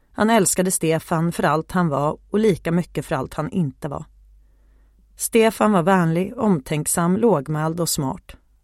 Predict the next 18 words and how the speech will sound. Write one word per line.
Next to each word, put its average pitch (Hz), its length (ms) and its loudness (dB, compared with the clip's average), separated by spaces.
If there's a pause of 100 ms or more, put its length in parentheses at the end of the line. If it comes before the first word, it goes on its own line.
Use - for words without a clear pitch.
(240)
Så - 180 -10
otroligt - 680 -10
smart. - 480 -8 (920)
Ingen 196 380 6
som 190 180 2
såg 147 300 0
honom 151 180 -2
skulle 151 240 -4
någonsin 170 580 0
kunna 143 220 -6
föreställa 139 580 -4
sig 147 160 -4
att 139 100 -6
han 160 120 -4
också 143 240 -8
var 147 60 -4
ett 123 100 -8
rovdjur. 151 540 -6